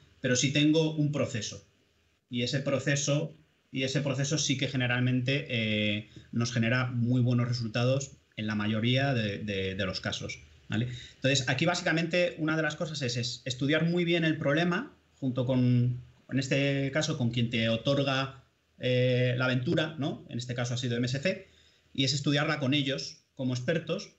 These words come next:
nosotros como pro-, expertos en procesar información y en generar un discurso o una narrativa para ir hacia una transformación,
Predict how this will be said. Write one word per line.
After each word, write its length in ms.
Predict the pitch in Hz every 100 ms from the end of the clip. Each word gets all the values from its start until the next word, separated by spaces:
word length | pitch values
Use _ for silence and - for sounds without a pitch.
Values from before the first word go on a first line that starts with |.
| -
nosotros 760 | 131 123 135 - 117 - -
como 240 | - 123 123
pro-, 140 | 123
expertos 440 | 123 - 139 - 147
en 100 | 135
procesar 460 | 127 135 151 143
información 600 | 139 143 135 131 156 147
y 60 | 117
en 60 |
generar 280 | 110 110 117
un 120 | 131
discurso 460 | 127 123 151 151 117
o 40 |
una 180 | 117 127
narrativa 680 | 131 135 123 151 120 104 -
para 320 | 117 113 - 135
ir 160 | 135
hacia 200 | - 123
una 160 | 120 135
transformación, 720 | 143 147 147 151 165 170